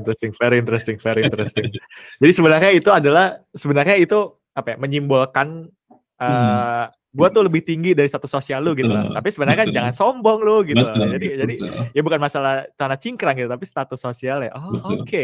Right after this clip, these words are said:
Speaker 1: that's very interesting. Berarti memang, ini saya jadi inget sih, eh, entar. Eh, Bapak pernah, mungkin, eh, saya nggak tahu sih, Bapak pernah nggak ketemu tokoh atau YouTube misalkan, tapi mungkin algoritma saya sama Bapak beda kan ya.
Speaker 2: <laughs>
Speaker 1: Apa,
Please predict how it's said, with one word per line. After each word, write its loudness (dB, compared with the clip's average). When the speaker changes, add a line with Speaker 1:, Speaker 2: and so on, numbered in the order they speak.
Speaker 1:
that's -16
very -4
interesting. -8
Berarti -6
memang, -2
ini 0
saya 0
jadi 2
inget -10
sih, -10
eh, 2
entar. -6
Eh, 4
Bapak 2
pernah, 0
mungkin, 2
eh, -2
saya -2
nggak -6
tahu -6
sih, -4
Bapak -4
pernah 2
nggak -2
ketemu -2
tokoh 0
atau -4
YouTube -6
misalkan, -4
tapi 4
mungkin 6
algoritma 2
saya 0
sama -2
Bapak 0
beda -2
kan -2
ya. 0
Speaker 2:
<laughs> -4
Speaker 1:
Apa, -2